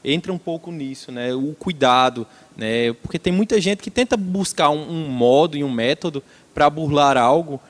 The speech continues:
né? E às vezes não é. Às vezes a gente precisa fazer aquele básico mesmo, e é buscando dentro da lei, das normas, pra poder conseguir,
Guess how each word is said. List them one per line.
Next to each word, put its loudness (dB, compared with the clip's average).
né? -2
E -6
às -6
vezes 0
não 0
é. 2
Às -2
vezes -2
a 2
gente -4
precisa -6
fazer -2
aquele -4
básico -4
mesmo, -4
e -4
é 2
buscando 0
dentro -2
da 2
lei, 0
das 0
normas, 0
pra -4
poder -6
conseguir, -4